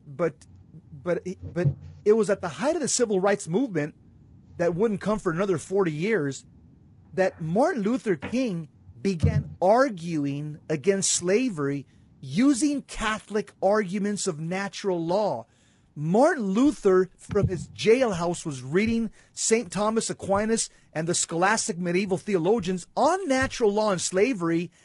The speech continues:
and his greatest speeches that he was giving from jail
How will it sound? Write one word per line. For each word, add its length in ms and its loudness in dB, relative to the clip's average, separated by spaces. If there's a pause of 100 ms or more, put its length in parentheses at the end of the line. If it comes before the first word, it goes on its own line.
(500)
and 220 2
his 260 2
greatest 680 4
speeches 840 -2 (160)
that 180 2
he 180 0
was 220 0
giving 380 -2
from 360 -2
jail 640 6